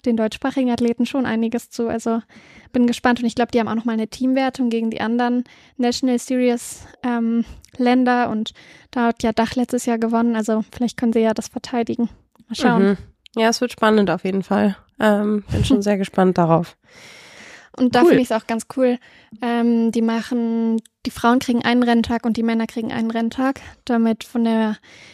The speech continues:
Speaker 1: Media Coverage her, ähm, beide volle Aufmerksamkeit bekommen. Und das finde ich schon extrem cool. Und auch man sich gegenseitig besser anfeuern kann. Das ist eine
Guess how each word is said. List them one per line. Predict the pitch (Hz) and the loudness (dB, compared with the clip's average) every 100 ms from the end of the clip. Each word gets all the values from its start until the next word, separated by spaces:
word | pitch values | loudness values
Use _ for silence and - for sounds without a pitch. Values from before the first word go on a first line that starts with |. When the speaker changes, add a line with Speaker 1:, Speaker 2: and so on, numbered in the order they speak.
| - | -8
Speaker 1:
Media | - 247 240 226 | 0 2 4 2
Coverage | - 240 226 226 226 - | 2 0 2 0 0 -2
her, | 233 226 226 226 - | 2 2 2 -2 -4
ähm, | 226 220 214 208 - | -2 0 -2 -2 -4
beide | 220 214 220 220 - | -2 0 0 -2 -6
volle | - 214 214 | -2 0 0
Aufmerksamkeit | - - 220 - 226 233 - | -2 -2 -4 -2 -4 -4 -6
bekommen. | 247 - 220 226 | -4 0 2 2
Und | - - - - - | 0 -12 -20 -8 -2
das | 254 | 0
finde | - 214 | 2 0
ich | - | 0
schon | 220 | -2
extrem | 208 - 220 214 - | -4 -2 0 0 2
cool. | 220 214 - - | 2 2 -4 -2
Und | 220 | 0
auch | 214 214 - - | 0 -2 -4 -2
man | 220 | 0
sich | 220 - | -2 -4
gegenseitig | 233 226 220 202 | -2 0 -2 -2
besser | 233 - | -4 -2
anfeuern | 226 226 240 226 226 | -4 -4 -2 -2 -2
kann. | - 233 226 226 - - - - - - _ _ - | -2 -4 -2 -4 -6 -20 -20 -20 -20 -20 _ _ -4
Das | 247 233 | -2 0
ist | 240 - | -2 0
eine | 233 233 | 2 4